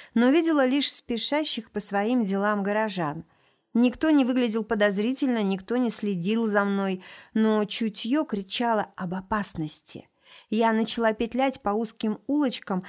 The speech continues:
сворачивая то вправо, то влево. Навыки подсказывали проверенный способ: зайти в лавку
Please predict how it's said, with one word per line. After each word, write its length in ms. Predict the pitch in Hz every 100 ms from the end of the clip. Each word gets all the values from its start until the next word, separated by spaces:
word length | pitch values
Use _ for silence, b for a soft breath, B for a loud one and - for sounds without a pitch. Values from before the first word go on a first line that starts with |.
| B B
сворачивая 840 | - 226 220 240 269 - 208 196
то 280 | 190 226 208
вправо, 440 | 190 - 262 254
то 160 | 190 233
влево. 540 | 226 214 196 165 156 - b b -
Навыки 420 | 208 208 190 214
подсказывали 640 | 208 214 - 254 220 202 190
проверенный 560 | 190 196 233 226 220
способ: 540 | 214 - 233 190 165 - B B B -
зайти 480 | 180 220 208 - 208
в 60 |
лавку 560 | 190 202 254 - 330 339